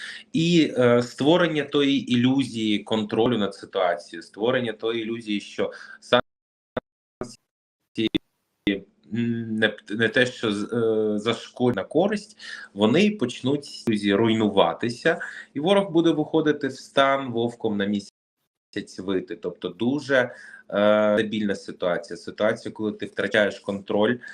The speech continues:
і, е, навіть за рахунок, е, якихось, е,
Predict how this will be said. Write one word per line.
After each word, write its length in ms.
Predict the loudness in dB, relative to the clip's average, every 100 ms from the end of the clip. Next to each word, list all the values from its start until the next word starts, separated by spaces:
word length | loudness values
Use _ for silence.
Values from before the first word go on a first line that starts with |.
| -18 -18 _
і, 560 | 2 4 4 4 4 4
е, 1000 | 2 0 0 2 2 2 2 2 2 -2 -4
навіть 540 | 2 4 4 0 -6
за 160 | -2 0
рахунок, 760 | 0 -4 -8 -6 -6 -6 -12 -10
е, 220 | -6 -6
якихось, 600 | -8 -14 -14 -14 -16 -20 -20 -20 -20 -20 _
е, 40 | -6